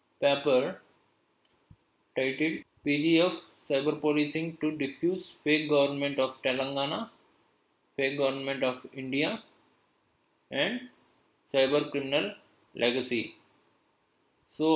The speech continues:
I am a author of this paper along with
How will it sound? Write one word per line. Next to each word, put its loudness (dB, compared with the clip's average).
I 2
am -2
a -2
author 4
of 2
this -8
paper 0
along 0
with 0